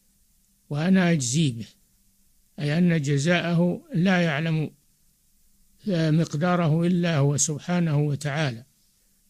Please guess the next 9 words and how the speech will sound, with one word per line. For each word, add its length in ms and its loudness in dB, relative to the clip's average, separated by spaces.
بسبب 540 0
أن 160 2
الصائم 760 0
أخلص 400 -2
نيته 680 -2
لله 420 -4
عز 340 -2
وجل، 480 0
فلذلك 1040 0